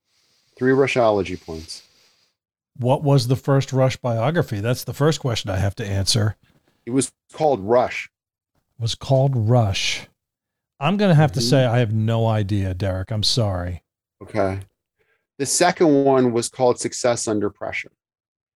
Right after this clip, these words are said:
Speaker 2: Okay.
Speaker 1: And the first one was written, I believe, in nineteen eighty-three. I don't think they went up to Grace Under Pressure. They went up to Signals or just were starting it, um, covering in that area. And it's by Brian Harrigan.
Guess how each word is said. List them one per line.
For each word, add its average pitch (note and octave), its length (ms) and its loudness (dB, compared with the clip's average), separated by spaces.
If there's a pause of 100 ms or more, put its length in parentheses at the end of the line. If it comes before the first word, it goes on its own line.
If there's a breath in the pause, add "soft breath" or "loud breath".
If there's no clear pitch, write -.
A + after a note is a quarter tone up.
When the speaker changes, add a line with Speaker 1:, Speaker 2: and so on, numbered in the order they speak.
Speaker 2:
Okay. B2+ 240 -4
Speaker 1:
And A#2+ 120 0
the D3+ 120 -4
first C#3+ 320 0
one B2 420 2
was A2 400 -4
written, B2+ 640 0 (420)
I A#2 80 -10
believe, B2 440 4
in A2+ 160 0
nineteen D#3 680 2
eighty-three. C3+ 800 0
I B2+ 120 0
don't D3+ 160 2
think E3 160 0
they D#3 60 0
went C3+ 180 2
up B2 100 -4
to - 80 -8
Grace B2 440 -2
Under A2+ 200 0
Pressure. G2+ 420 -4
They G2+ 100 2
went A2 160 2
up - 60 -16
to G#2 60 -12
Signals B2 720 2
or G#2 100 2
just G#2+ 280 -4
were G2+ 60 -8
starting A#2+ 560 2
it, D3+ 300 0 (520)
um, G#2 680 -2 (280)
covering C3 320 2
in B2+ 100 4
that B2+ 240 4
area. C3+ 640 4 (340)
And A2 160 -4
it's A2 100 -6
by A2+ 280 -2
Brian A#2 520 2
Harrigan. G#2+ 680 -4